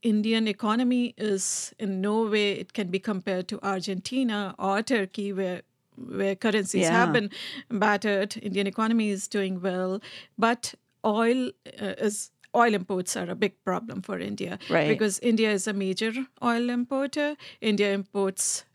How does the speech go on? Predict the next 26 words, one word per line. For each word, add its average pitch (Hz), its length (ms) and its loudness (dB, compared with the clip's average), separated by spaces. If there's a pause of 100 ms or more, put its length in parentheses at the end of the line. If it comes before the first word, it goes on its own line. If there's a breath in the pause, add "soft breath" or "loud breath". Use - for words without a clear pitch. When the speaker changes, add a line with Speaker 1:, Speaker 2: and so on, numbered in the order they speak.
Speaker 1:
almost 190 320 -4
eighty 311 280 -2
percent 185 400 -4
of 180 180 -4
its - 340 -8
oil 180 380 0
needs. 185 560 -4 (340 loud breath)
Uh, 190 220 4
so 208 400 2
rising 254 580 2 (120)
oil 196 300 0
prices, 190 840 -2
they 185 260 0
have 190 380 -6
affected 226 1000 -2 (140)
the 202 180 -10
trade 233 360 -8
deficit 240 720 -6 (380 loud breath)
in 226 180 0
India, 220 560 0 (340 loud breath)
current 220 300 -2
account 226 320 0
deficit, 208 640 -4
and 190 220 -4
they 208 420 -2
are 185 320 -6